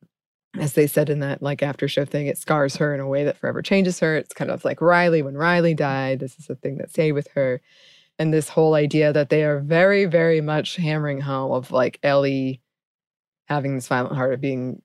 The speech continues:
turning to violence, or that's the only way she can survive, or, or, or things like that. And again, just like Joel. And the big thing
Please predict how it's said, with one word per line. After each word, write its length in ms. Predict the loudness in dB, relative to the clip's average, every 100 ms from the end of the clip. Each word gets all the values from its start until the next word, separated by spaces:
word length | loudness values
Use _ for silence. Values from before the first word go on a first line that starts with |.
| -4
turning 280 | -2 0 -2
to 60 |
violence, 520 | -4 -4 -4 -6 -4
or 140 | -2 0
that's 280 | 2 0 2
the 100 | 2
only 200 | 2 0
way 120 | 0
she 160 | 0
can 260 | 2 4 4
survive, 640 | 2 0 -2 -2 -2 -2
or, 180 | -4 -4 -2 0 0 -2
or, 60 | -6
or 40 |
things 220 | -2 -2 -2
like 120 | 0
that. 300 | 2 2 -2
And 220 | -6 -6 -4
again, 480 | 0 2 2 -2 -8 _ _ _
just 340 | 0 2 0 -8 -12 _
like 280 | 2 2 0 -12 _
Joel. 480 | 4 6 6 0 -4 -14 _ _ _ _ _ _ _ _ _
And 200 | 0 2
the 80 | 2
big 420 | 4 4 4 -2
thing 640 | -2 2 4 4 2 0